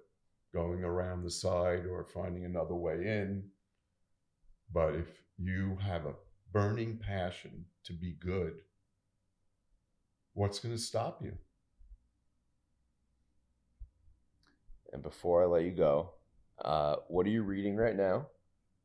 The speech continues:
Speaker 2: And
Speaker 1: I'm reading Tomorrow and Tomorrow and Tomorrow.
Speaker 2: What's it about?
Speaker 1: It's about two friends who, uh,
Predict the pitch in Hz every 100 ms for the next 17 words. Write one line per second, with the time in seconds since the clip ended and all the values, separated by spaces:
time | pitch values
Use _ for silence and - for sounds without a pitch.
0 | _ _ _ _ _ _ _ _ - -
1 | 92 85 87 87 85 95 131 139 135 -
2 | 113 113 123 139 143 135 135 - 110 107
3 | 98 104 110 113 113 90 98 92 92 98
4 | 92 82 - 90 _ _ _ _ _ _
5 | _ _ _ _ _ _ _ _ 160 160
6 | _ _ _ _ _ _ _ _ _ 87
7 | 85 85 82 - - - _ _ - _
8 | - 98 110 113 107 - - - - 127
9 | 117 - 110 117 127 143 143 - - -
10 | 110 - - 113 110 107 101 104 101 -
11 | _ _ _ _ - - - 90 87 87